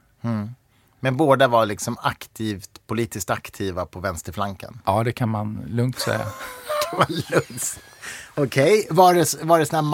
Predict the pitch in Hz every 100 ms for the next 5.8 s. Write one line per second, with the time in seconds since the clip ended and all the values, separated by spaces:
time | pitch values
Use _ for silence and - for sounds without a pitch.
0 | 147 156 160 131 147 165 156 123 135 156
1 | 143 - 147 147 165 131 123 120 113 104
2 | 98 92 95 120 135 156 - 110 90 98
3 | 107 117 113 127 135 123 117 - 113 -
4 | 135 123 107 95 98 87 87 98 123 131
5 | 123 120 110 107 123 135 104 -